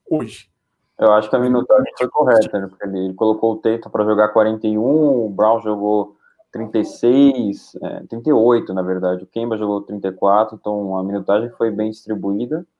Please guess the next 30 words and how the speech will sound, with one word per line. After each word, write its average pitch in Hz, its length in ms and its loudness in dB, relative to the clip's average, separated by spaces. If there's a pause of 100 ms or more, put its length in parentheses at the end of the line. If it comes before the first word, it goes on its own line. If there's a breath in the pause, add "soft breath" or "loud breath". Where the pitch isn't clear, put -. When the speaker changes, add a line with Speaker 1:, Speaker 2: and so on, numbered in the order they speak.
(320)
Speaker 2:
Acho - 140 -20
que - 80 -20
só 131 140 2
deveria 135 520 4 (120)
dar 104 180 2
um 123 80 0
pouco 120 240 0
mais 113 160 2
de 110 80 -4
minutos 107 300 -2
pro 107 140 -6
Thais, 143 300 2
só 110 80 -4
que 104 220 -8 (320)
teve 104 200 0
aí 104 80 2
problema 104 400 -2
com - 80 -2
as 101 140 -6
faltas 139 380 2
e 101 60 -2
o - 20 -2
Robert 98 360 0
Williams 101 240 -4
teve 101 220 -6
que 101 80 -12
entrar 98 240 -2
aí 95 120 0
doze 104 340 -2
minutos. 101 560 -6